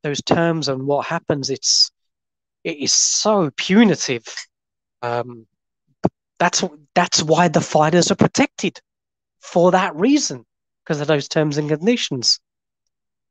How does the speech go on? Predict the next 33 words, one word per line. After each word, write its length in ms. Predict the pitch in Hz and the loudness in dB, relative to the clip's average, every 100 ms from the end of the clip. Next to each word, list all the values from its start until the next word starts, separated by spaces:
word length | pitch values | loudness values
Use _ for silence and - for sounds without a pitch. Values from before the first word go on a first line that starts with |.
| _ _ _ _ _ | _ _ _ _ _
And 140 | 170 | 2
there's 180 | 180 156 | 4 4
no 160 | 180 180 | 2 2
exit 380 | 185 - - 170 | -2 -4 -4 -6
clause, 400 | - 180 202 185 | 2 6 6 4
and 120 | 147 | 0
they 100 | 143 | -4
can't, 320 | - 185 185 - _ _ _ _ _ - - | -2 -2 -2 -4 _ _ _ _ _ -20 -16
they, 120 | 165 165 | -12 -8
they 220 | 170 190 | -2 -2
can 180 | - 196 | 0 2
only 260 | 196 196 - | 2 0 0
arbitrate 920 | 175 208 214 208 - 180 135 143 - - _ _ _ _ _ | 2 4 4 2 2 0 -2 -6 -8 -8 _ _ _ _ _
at 200 | 185 190 | -8 -6
certain 420 | - - 226 185 | -4 -2 -2 0
places 480 | 180 190 190 - 156 | 0 0 -2 -4 -6
in 160 | 151 160 | -6 -6
the 80 | 156 | -6
United 380 | 156 165 160 | -4 -4 -4
States, 280 | - 190 170 | -6 -6 -2
in 120 | 170 | -2
Los 220 | 156 165 - | -2 -2 -2
Angeles, 340 | 180 180 139 | -6 -8 -6
where 200 | 135 151 | 0 2
arbitration 840 | 160 160 - - 170 185 - 165 147 _ _ _ _ _ _ | 2 2 -2 -4 0 0 0 -2 -6 _ _ _ _ _ _
always 400 | 294 269 254 165 | 6 6 6 2
rules 360 | 165 208 196 160 | 2 2 0 -4
in 100 | 180 | -6
favor 580 | - 185 196 170 156 156 | -4 -4 -2 -4 -2 -2
of 280 | 147 - _ _ _ _ _ _ _ _ _ - | -4 -12 _ _ _ _ _ _ _ _ _ -2
the 80 | |
record 400 | 147 190 - 208 | 2 2 2 0
company 600 | - 185 175 - 170 165 | 0 -4 0 0 0 -4